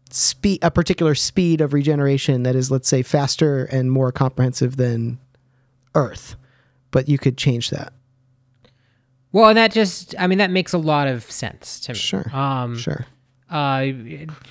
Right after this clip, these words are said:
Speaker 2: I mean, it almost has to, 'cause, I mean, that sort of addresses some of the sleep issues too, right? Like, what happens if you don't sleep to your brain and your body? Well, it's just sort of re-,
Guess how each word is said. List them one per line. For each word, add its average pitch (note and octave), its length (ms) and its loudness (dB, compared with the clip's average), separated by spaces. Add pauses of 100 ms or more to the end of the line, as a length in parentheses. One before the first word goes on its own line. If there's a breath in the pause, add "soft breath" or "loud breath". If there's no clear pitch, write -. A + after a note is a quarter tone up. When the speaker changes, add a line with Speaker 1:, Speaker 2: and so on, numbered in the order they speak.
(1000)
Speaker 2:
I E3 80 0
mean, F#3+ 140 4
it - 20 4
almost G#3 300 2
has F#3 240 2
to, F3+ 180 -2
'cause, F3+ 220 0
I F#3+ 100 4
mean, F3+ 180 2
that F3+ 160 2
sort G3 160 4
of D#3 120 0
addresses D3+ 540 0
some C#3 220 -2
of B2 100 -4
the B2 120 -2
sleep G3+ 340 -2
issues B2 360 -4
too, D3+ 240 0
right? B2 220 -4
Like, B2+ 200 -6
what C#3+ 200 -2
happens C3+ 640 -4
if C3+ 180 -8
you C3+ 80 -2
don't A#2+ 280 -6
sleep D3+ 420 -4
to - 100 -6
your B2 160 -4
brain E3 480 0
and B2+ 140 -2
your A#2+ 140 -4
body? D#3+ 360 2
Well, C#3 200 0
it's D3 140 -10
just D3+ 200 -6
sort C#3+ 180 -4
of B2+ 180 -4
re-, C3+ 180 -4